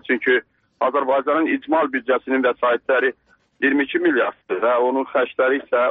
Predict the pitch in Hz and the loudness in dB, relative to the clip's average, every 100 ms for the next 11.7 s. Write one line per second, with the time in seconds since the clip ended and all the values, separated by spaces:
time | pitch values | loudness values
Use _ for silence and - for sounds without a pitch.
0 | 117 120 120 113 117 95 87 87 - - | 0 0 0 -2 -2 -2 0 -2 -4 -4
1 | 127 120 143 143 135 143 - 117 131 127 | -4 -2 0 0 0 -2 -2 0 0 2
2 | 123 107 123 127 - _ _ _ - 127 | 0 2 0 0 -2 _ _ _ -10 -4
3 | 139 - 135 - _ - 117 90 80 71 | -2 0 0 -2 _ -4 -4 -2 -2 -2
4 | _ - 147 160 165 180 160 143 175 - | _ -2 0 2 2 2 2 0 -2 0
5 | 151 151 139 147 147 143 143 139 123 - | 0 0 -2 -2 0 2 0 -2 -4 -2
6 | 120 - 120 113 107 117 117 120 113 101 | -2 0 -2 2 0 0 -2 -2 -2 -2
7 | 95 95 95 110 - _ _ - 117 131 | 0 0 0 -2 -6 _ _ -6 -2 0
8 | 123 131 139 - 127 117 - 135 120 123 | 0 -4 -4 -4 -2 -2 0 0 2 0
9 | 117 110 117 113 - 98 87 85 80 - | -2 -2 -2 -2 -2 -4 -4 -10 -10 -8
10 | 78 - _ _ _ _ 165 180 160 151 | -10 -10 _ _ _ _ 2 4 2 0
11 | 160 147 185 170 151 147 156 | 0 2 0 0 2 0 0